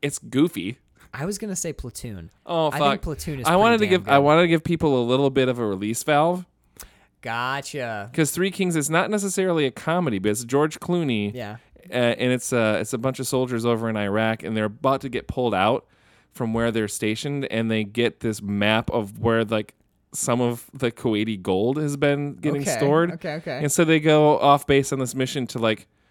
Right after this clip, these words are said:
Speaker 1: find this gold so that they can, like,
Speaker 2: All right.
Speaker 1: fuck off and do whatever.
Speaker 2: That's
Speaker 1: But
Speaker 2: your,
Speaker 1: it's like,
Speaker 2: that's your release valve, Three
Speaker 1: no.
Speaker 2: Kings?
Speaker 1: Yeah, I think Cre-, Three Kings for a release
Speaker 2: My
Speaker 1: valve. We have
Speaker 2: release
Speaker 1: to have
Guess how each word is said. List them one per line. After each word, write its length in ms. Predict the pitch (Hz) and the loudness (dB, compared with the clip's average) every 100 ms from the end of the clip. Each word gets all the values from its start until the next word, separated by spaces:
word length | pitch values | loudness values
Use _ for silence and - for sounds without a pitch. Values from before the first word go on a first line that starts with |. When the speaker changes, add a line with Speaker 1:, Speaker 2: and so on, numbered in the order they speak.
| _ | _
Speaker 1:
find 420 | _ - 123 127 | _ 0 2 2
this 180 | 123 113 | -2 -6
gold 540 | 107 113 131 107 104 110 | 0 4 6 4 2 -4
so 260 | - 120 107 | -4 0 0
that 120 | 104 | 0
they 120 | 110 | -2
can, 160 | - 104 | -2 -4
like, 300 | 95 92 - _ _ _ _ | -4 -8 -18 _ _ _ _
Speaker 2:
All 60 | 113 | 0
right. 40 | |
Speaker 1:
fuck 180 | 131 120 | 0 4
off 240 | 127 120 131 | 4 4 0
and 120 | 110 | 0
do 120 | 120 | 2
whatever. 340 | 110 98 92 | 2 0 0
Speaker 2:
That's 140 | 98 120 | 0 2
Speaker 1:
But 100 | 117 | 4
Speaker 2:
your, 80 | 131 | 2
Speaker 1:
it's 100 | 143 | 0
like, 220 | 117 - | 0 -2
Speaker 2:
that's 200 | 147 - | -8 -6
your 120 | 147 | -6
release 320 | 139 143 147 | -4 -4 -6
valve, 260 | - 160 160 | -2 -2 -2
Three 120 | 107 92 | -2 -2
Speaker 1:
no. 80 | |
Speaker 2:
Kings? 320 | 95 82 95 123 | -2 -2 -2 4
Speaker 1:
Yeah, 180 | 120 | 4
I 40 | 143 | 4
think 180 | 196 180 | 2 -2
Cre-, 140 | 175 - | -4 -2
Three 200 | 202 214 | -6 -4
Kings 260 | 214 196 | -4 -4
for 160 | - 175 | -2 0
a 40 | |
release 360 | 143 127 120 123 | 0 0 -4 -6
Speaker 2:
My 140 | 131 147 | -4 -4
Speaker 1:
valve. 100 | 165 | -2
We 40 | |
have 60 | 165 | 0
Speaker 2:
release 160 | 156 147 | 0 0
Speaker 1:
to 80 | |
have 80 | 127 | 0